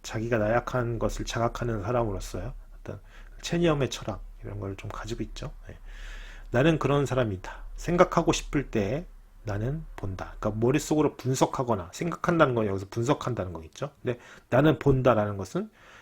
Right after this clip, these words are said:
이제 이성적인 것이 멈추고 거기서, 어, 관조가 시작되는 거죠. 그냥 편견 없이 바라보는 거. 예. 내 영혼의 깊은 곳으로 내려가 보고 싶을 때면 나는 불현듯 멈춰서서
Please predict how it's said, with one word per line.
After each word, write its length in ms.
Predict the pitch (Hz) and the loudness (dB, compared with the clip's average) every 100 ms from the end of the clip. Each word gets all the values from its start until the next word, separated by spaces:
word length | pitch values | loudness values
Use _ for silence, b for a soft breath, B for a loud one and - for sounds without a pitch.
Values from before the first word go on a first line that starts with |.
| B | B
이제 120 | - | -4
이성적인 720 | 98 104 110 151 143 131 123 113 | -2 0 2 2 4 4 2 0
것이 200 | 104 - | -2 -2
멈추고 540 | 104 104 - 127 165 | -4 -4 -4 0 0
거기서, 520 | - 107 101 156 208 _ _ _ _ | 0 -2 2 2 2 _ _ _ _
어, 320 | - 95 95 - | -8 -6 -6 -4
관조가 500 | 131 139 131 120 117 | 2 4 6 4 4
시작되는 400 | - - 104 82 | 0 -2 -4 -8
거죠. 200 | - - _ _ _ | -14 -20 _ _ _
그냥 260 | 113 113 143 b b b b - | -4 -2 -4 b b b b -4
편견 300 | 175 180 170 | 2 8 6
없이 200 | - - | 6 2
바라보는 500 | 117 143 120 92 82 | 8 8 6 -2 -8
거. 120 | - _ - | -16 _ -20
예. 100 | - B B B B B B B B B B | -20 B B B B B B B B B B
내 260 | 127 147 131 | 4 8 8
영혼의 420 | 131 151 160 156 | 8 6 6 4
깊은 360 | 156 - 165 151 | 2 -4 -2 2
곳으로 320 | 139 143 135 | 2 4 4
내려가 360 | 113 120 123 | 6 4 4
보고 180 | 117 113 | 2 0
싶을 280 | - - 127 | -2 -2 -6
때면 420 | - 104 92 127 - | -2 -2 -2 -4 -6
나는 500 | - 101 107 120 127 | -6 -4 -4 -4 -6
불현듯 580 | - 117 120 113 131 - - | -4 -2 -2 2 0 0 -8
멈춰서서 800 | 117 107 - 131 131 113 113 - | -4 -2 -4 -6 -4 -2 -4 -4